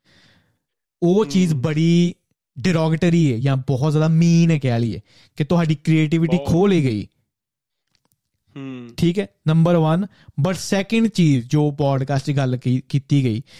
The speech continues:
Speaker 1: ਕਿ ਜੇ ਬੱਚਿਆਂ ਦੇ ਉੱਤੇ ਇਹ ਚੀਜ਼ ਲਾ ਦਿੱਤੀ ਗਈ, ਦਸ ਜਾਂ ਵੀਹ ਸਾਲ ਬਾਅਦ ਉਹ ਸਾਡੇ ਤੋਂ ਕਿੰਨੇ ਜ਼ਿਆਦਾ ਐਡਵਾਂਸ ਹੋਣਗੇ।
Speaker 2: ਹੂੰ।
Speaker 1: ਕਿਉਂਕਿ ਉਹਨਾਂ ਦਾ ਫੋਕਸ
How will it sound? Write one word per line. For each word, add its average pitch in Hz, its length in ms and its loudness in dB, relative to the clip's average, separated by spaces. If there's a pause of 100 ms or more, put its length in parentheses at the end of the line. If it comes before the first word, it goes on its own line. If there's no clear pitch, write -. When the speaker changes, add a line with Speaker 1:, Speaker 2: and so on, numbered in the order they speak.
(260)
Speaker 1:
ਕਿ 185 80 -2
ਜੇ 175 360 2
ਬੱਚਿਆਂ 170 560 -2
ਦੇ 190 80 2
ਉੱਤੇ 175 320 -2 (120)
ਇਹ 170 240 2
ਚੀਜ਼ 165 280 2
ਲਾ 120 300 -2
ਦਿੱਤੀ 143 260 -2
ਗਈ, 123 220 0 (580)
ਦਸ 165 340 -2
ਜਾਂ 196 120 2
ਵੀਹ 160 260 2
ਸਾਲ 160 260 0
ਬਾਅਦ 143 360 0 (380)
ਉਹ 190 40 0
ਸਾਡੇ 156 400 0
ਤੋਂ 180 180 0
ਕਿੰਨੇ 160 260 2
ਜ਼ਿਆਦਾ 170 200 2
ਐਡਵਾਂਸ 127 480 0
ਹੋਣਗੇ। 113 260 -6 (1400)
Speaker 2:
ਹੂੰ। 135 460 -16 (420)
Speaker 1:
ਕਿਉਂਕਿ 165 460 2 (160)
ਉਹਨਾਂ 160 320 2
ਦਾ 190 100 0
ਫੋਕਸ 151 480 -4